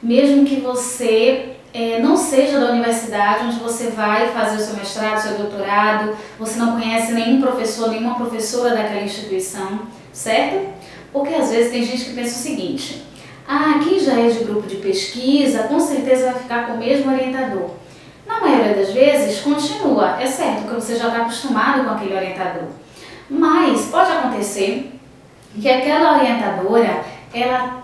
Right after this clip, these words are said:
apresente apenas três vagas para o doutorado. Ela só vai orientar três estudantes. E ela tem cinco estudantes que vão fazer a seleção do doutorado.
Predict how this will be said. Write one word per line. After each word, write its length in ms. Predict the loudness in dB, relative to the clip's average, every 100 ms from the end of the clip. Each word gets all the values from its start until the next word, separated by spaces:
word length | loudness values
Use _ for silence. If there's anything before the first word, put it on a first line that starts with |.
| -6
apresente 640 | -2 0 2 2 2 0
apenas 440 | -2 -2 -2 -2 -4
três 420 | 0 2 4 2
vagas 640 | 0 2 2 2 0 -2 -2
para 260 | 2 4 4
o 20 |
doutorado. 640 | 2 2 2 2 0 -4 -10 -10
Ela 140 | -6
só 200 | -4 -2
vai 200 | 2 2
orientar 560 | 2 -2 -2 -2 -2 -4
três 400 | 0 4 4 2
estudantes. 840 | -4 -8 -8 -8 -8 -12 -14 -16 -18 -20 -20 -6
E 160 | 2 4
ela 260 | 6 4
tem 220 | 2 4 2
cinco 540 | 2 -2 -2 -2 -2
estudantes 800 | -4 -4 -6 -2 2 2 2 -2
que 140 | -4
vão 180 | 0 2
fazer 200 | 2 2
a 20 |
seleção 460 | 0 0 0 0 -2
do 100 | -2
doutorado. 540 | -2 0 0 0 -4